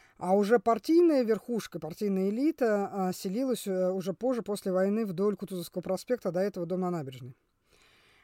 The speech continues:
Вот. А если говорить о, о, как бы, брежневских временах, то, например, партийная элита жила, э, так называемый был андатровый заповедник.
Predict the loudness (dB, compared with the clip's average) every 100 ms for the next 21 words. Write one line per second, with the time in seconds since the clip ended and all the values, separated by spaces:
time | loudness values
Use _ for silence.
0 | -8 -6 -6 -10 -20 _ -6 -4 -4 -4
1 | -4 -4 -2 0 2 2 0 -2 -6 -6
2 | -6 -2 0 2 2 2 2 0 -4 -4
3 | 0 2 4 4 2 -2 -6 -4 -2 2
4 | 2 2 0 -4 -4 -2 -2 -4 -8 -8
5 | -8 -4 -2 -2 -2 -4 -2 0 2 2
6 | 2 2 0 0 0 2 0 -6 -20 -20
7 | -20 _ _ -4 -4 -2 -2 0 0 0
8 | 2 2 2 0 4 4 4 0 -2 0
9 | 0 0 -4 -10 -18